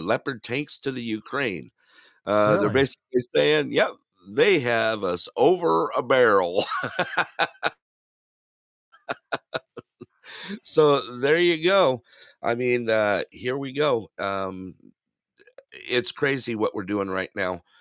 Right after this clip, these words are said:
Speaker 1: Uh, you know, we talked about yesterday on the headline news. Uh, any, anything else on that that you saw that you wanna get out there?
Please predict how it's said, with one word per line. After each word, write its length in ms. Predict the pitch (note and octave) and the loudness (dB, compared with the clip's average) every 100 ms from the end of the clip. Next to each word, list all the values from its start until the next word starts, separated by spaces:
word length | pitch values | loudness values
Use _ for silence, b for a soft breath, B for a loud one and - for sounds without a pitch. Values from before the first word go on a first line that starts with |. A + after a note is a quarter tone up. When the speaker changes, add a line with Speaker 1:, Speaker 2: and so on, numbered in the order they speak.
| b b b | b b b
Speaker 1:
Uh, 420 | E2 D#2+ D#2+ D#2 - | -6 -2 -2 -4 -8
you 140 | E2+ | -8
know, 100 | F2 | -6
we 120 | E2+ D#2+ | -6 -6
talked 260 | F#2 - | -6 -4
about 220 | F#2+ E2 | -2 -2
yesterday 500 | C#2 F2+ - F2+ F2+ | -2 -4 -4 -4 -2
on 120 | E2+ E2 | -2 -4
the 80 | |
headline 460 | D#2 F2+ F2 F2 E2 | -6 -4 0 0 -2
news. 380 | E2+ F2+ E2+ - B B B B | -4 -4 -6 -10 B B B B
Uh, 220 | A2 G2+ | 2 2
any, 320 | - G3 G3 - | 2 2 0 0
anything 420 | D3 G#3 G#3 E3+ | 0 0 -2 -2
else 260 | D3+ F3 - | 0 0 0
on 180 | E3+ E3 | -2 -2
that 220 | E3 E3+ | -4 -4
that 160 | D#3 - | -6 -6
you 60 | C#3+ | -6
saw 320 | D3+ D#3+ E3 - | -2 -2 -2 -10
that 240 | A2 A#2 | -8 -8
you 60 | B2+ | -4
wanna 160 | C3 B2 | -4 -2
get 140 | B2+ | -2
out 180 | C3 - | -2 -2
there? 180 | D3 | -6